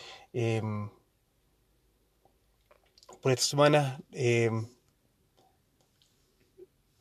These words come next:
lo, lo, lo despido. Eh, espero hablar, eh, con ustedes más sobre rugby en lo, en el próximo podcast, pero quería dejar esto como testimonio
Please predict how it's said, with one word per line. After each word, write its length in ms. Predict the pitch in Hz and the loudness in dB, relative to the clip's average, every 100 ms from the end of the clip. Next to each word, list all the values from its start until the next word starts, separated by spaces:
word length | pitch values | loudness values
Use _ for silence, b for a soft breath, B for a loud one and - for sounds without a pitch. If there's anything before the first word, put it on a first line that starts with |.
| _ - - | _ -18 -6
lo, 200 | 127 127 | -2 -2
lo, 500 | 131 135 123 120 113 - _ _ b b b b - | 0 4 6 4 2 -8 _ _ b b b b -4
lo 100 | 131 | 0
despido. 640 | 117 - 160 160 165 151 - - | 0 -2 2 4 4 2 -10 -4
Eh, 300 | 117 117 113 | -2 0 -2
espero 580 | - 143 135 131 123 - B B - | -2 2 4 4 2 -4 B B 0
hablar, 380 | 120 120 131 123 - _ _ _ _ _ _ _ | 2 6 4 2 -12 _ _ _ _ _ _ _
eh, 100 | 143 | -16
con 160 | - 120 | -6 -6
ustedes 480 | 110 139 135 120 - | -2 2 2 0 -6
más 280 | 120 131 120 | 0 0 0
sobre 500 | - - - 131 117 | -8 -6 -2 -2 2
rugby 420 | 139 143 135 135 | 2 2 0 -2
en 140 | 117 | 0
lo, 380 | 113 113 110 113 B B B | 2 2 0 -4 B B B
en 120 | - | -4
el 60 | 113 | -2
próximo 320 | 139 - 123 | -2 0 0
podcast, 600 | 117 139 - 135 131 - b b b b _ | 2 0 2 -2 -2 -8 b b b b _
pero 200 | 131 123 | 2 2
quería 220 | 117 131 | 4 4
dejar 320 | 127 113 131 131 | 4 4 2 2
esto 280 | 123 131 | 2 -2
como 180 | 120 120 | -2 -6
testimonio 680 | 123 - 117 127 143 151 160 | -8 -6 2 2 4 0 -4